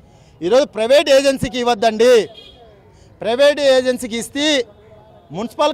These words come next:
కార్మికులను తడిగుడ్డ వేసి గొంతు కోసే పరిస్థితిలో ఈ రాష్ట్ర ప్రభుత్వం, ఈ కూట-, ఈ కూటమి ప్రభుత్వం చేయొద్దని మేము తెలియజేస్తున్నాం. ఈరోజు ఎందుకు చెప్తున్నామంటే, ఆప్కాస్ వస్తే నెల నెల వేతనాలు పడుతున్నాయి, ఆప్కాస్ వస్తే ఈఎస్ఐ, పీఎఫ్ సంబంధించింది ఉంది.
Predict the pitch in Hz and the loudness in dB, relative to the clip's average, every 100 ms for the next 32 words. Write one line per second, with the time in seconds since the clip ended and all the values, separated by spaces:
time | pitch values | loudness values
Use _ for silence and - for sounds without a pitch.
0 | 277 269 262 262 254 - 240 262 247 254 | 0 0 -2 -6 -4 -4 -4 -4 0 0
1 | 220 - 196 233 240 196 226 247 240 233 | 0 -4 -8 -8 -6 -8 -6 -4 -4 -4
2 | 220 202 185 208 226 208 - - 185 196 | -10 -12 -12 -10 -6 -8 -10 -10 -4 -2
3 | 220 247 220 202 214 175 214 214 208 - | -4 -6 -8 -8 -12 -10 -10 -10 -12 -10
4 | 180 214 226 240 202 233 220 214 196 214 | -10 -8 -10 -10 -10 -10 -10 -10 -10 -12
5 | 165 _ - 208 226 202 208 202 185 190 | -12 _ -8 -4 -2 -2 -4 -6 -8 -6
6 | 196 190 180 156 _ _ _ _ - 185 | -6 -6 -10 -14 _ _ _ _ -8 0
7 | 247 240 277 262 269 262 254 262 285 285 | 2 2 0 0 0 -2 -2 2 2 0
8 | _ _ _ _ _ - - 175 262 - | _ _ _ _ _ -20 -4 0 0 2
9 | 269 262 254 269 247 254 262 262 247 254 | 0 2 -2 -2 -2 -2 -2 0 -2 -2
10 | 262 254 247 262 254 190 - _ _ _ | -2 -2 -2 -2 -4 -4 -8 _ _ _
11 | _ - 185 262 - 277 269 254 285 277 | _ -2 0 2 2 0 0 0 2 2
12 | 233 - _ 185 262 269 277 277 269 247 | 2 -6 _ -4 -2 0 -2 -2 -4 -4
13 | 262 254 262 254 262 247 254 | -4 -4 -6 -6 -6 -4 -2